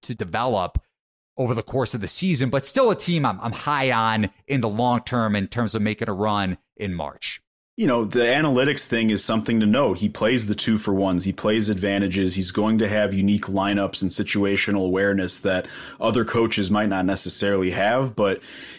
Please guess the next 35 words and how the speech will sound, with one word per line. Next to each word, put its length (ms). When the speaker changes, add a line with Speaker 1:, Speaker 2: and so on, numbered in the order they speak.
Speaker 2:
you 100
know, 120
I 100
also 260
think 260
that 120
this 180
roster 400
might 300
be 140
a 40
year 220
away. 460
I 80
mean, 180
they 120
had 240
to 100
rebuild 400
on 140
the 60
fly. 440
They 100
had 240
to 80
get 160
new 100
pieces 440
in. 140
Getting 260
Castleton 560
back 240
was 140
key, 320
but 260